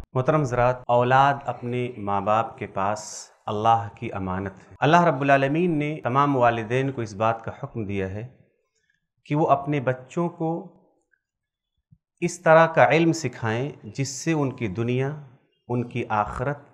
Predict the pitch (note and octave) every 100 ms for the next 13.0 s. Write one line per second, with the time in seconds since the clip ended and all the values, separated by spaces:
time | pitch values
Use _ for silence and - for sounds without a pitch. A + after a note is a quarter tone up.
0 | _ _ _ - F#2+ C#3+ E3 F#3+ F#3 C#3
1 | C3+ A2 F#2+ F2+ G#2 - _ _ _ _
2 | _ _ _ _ A#2 C3+ D3+ F3 G3+ G3+
3 | F#3 B2+ B2+ C#3+ A2+ F#2+ - _ _ _
4 | _ _ _ _ _ _ _ _ _ _
5 | - C#3+ F#3 G3+ F#3+ F#3+ G#3 E3 F3 F#3
6 | - C3 A#2 B2+ D3 F3 C3 C#3 C#3 C3
7 | - - _ _ G#2+ A2+ G2 F#2+ A#2 D#3
8 | E3+ - G#2 B2+ C3+ _ _ _ _ _
9 | _ _ _ _ - D3 G#3 G3+ G#3 F#3+
10 | F#3 F#3 D#3+ D#3+ - G3 F#3+ F#3 F#3+ -
11 | - _ _ _ _ B2 G#2 C#3 F3+ F#3
12 | F3+ A#2 B2 A2 - F#2 G2 F2+ F#2 G2+